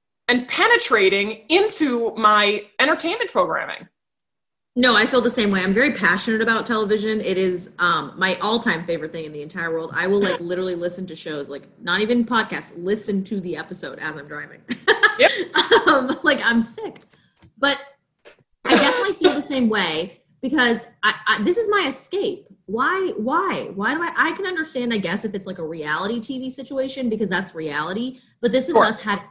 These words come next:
Speaker 2: every opportunity to avoid it. But I think that they, especially because nobody ever knows what time we're in anyway. You're jumping back and forth all the stinking time. I only know if the kids are small or not. I'm like, "Oh, okay, it's the past." Or if the dad's alive, I'm like, "Oh, okay." <laughs> Um, like, "Hey, Milo Ventimiglia."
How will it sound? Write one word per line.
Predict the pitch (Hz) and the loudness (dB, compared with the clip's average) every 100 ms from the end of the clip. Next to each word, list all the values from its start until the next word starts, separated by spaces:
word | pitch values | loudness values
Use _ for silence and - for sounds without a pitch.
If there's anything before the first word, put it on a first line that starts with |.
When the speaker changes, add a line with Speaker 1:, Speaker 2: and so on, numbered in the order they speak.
| - | -4
Speaker 2:
every | 226 214 247 | -2 0 0
opportunity | 185 196 196 214 185 196 202 | 0 -2 -4 -4 -4 -2 -2
to | - 190 | -2 -4
avoid | 175 160 147 143 | -4 -8 -10 -10
it. | 180 _ _ _ _ _ _ _ _ | -16 _ _ _ _ _ _ _ _
But | 185 285 277 | -2 0 0
I | |
think | 277 294 370 466 | -2 -2 -4 -6
that | 453 | -4
they, | 277 254 | 0 2
especially | 240 427 440 659 622 | 2 0 -2 -4 -6
because | 403 | 0
nobody | 339 440 415 | 2 6 6
ever | 370 359 | 6 4
knows | 339 339 | 4 4
what | 240 277 | 4 0
time | 240 277 359 | 2 2 2
we're | 254 | 2
in | 254 | 2
anyway. | 262 254 175 214 | 2 0 0 2
You're | 226 | 2
jumping | 202 247 240 | 2 0 2
back | 233 262 | 2 2
and | 226 | 0
forth | 262 247 247 | 0 0 0
all | 226 | -2
the | 226 | -4
stinking | - 262 247 226 | -4 -2 0 0
time. | 214 247 165 190 - _ - | 2 0 0 -4 -8 _ -2
I | 226 | 0
only | 254 220 | 2 2
know | 240 214 | 2 2
if | 208 | 2
the | 202 | 0
kids | 220 226 | -2 -2
are | 185 | -4
small | - 175 147 | -6 -8 -8
or | 143 | -12
not. | 139 135 139 | -12 -12 -12
I'm | |
like, | 165 247 | -12 -10
"Oh, | 302 | -10
okay, | 220 165 | -8 -10
it's | 196 | -12
the | 196 | -8
past." | 214 190 196 - _ _ _ | -4 -2 -2 -6 _ _ _
Or | 214 | -2
if | 208 - | -2 -4
the | 190 - _ - | -8 -8 _ -6
dad's | 175 240 233 | -4 -2 -4
alive, | 131 143 160 185 | -6 -8 -8 -8
I'm | 202 | -6
like, | 208 | -6
"Oh, | 359 277 | -8 -12
okay." | 220 202 - _ _ _ | -12 -12 -14 _ _ _
<laughs> | |
Um, | - 330 381 302 240 | 2 4 6 4 4
like, | 226 | 0
"Hey, | 330 427 | -4 -6
Milo | 403 370 | -6 -6
Ventimiglia." | 349 330 339 349 359 | -8 -12 -14 -12 -12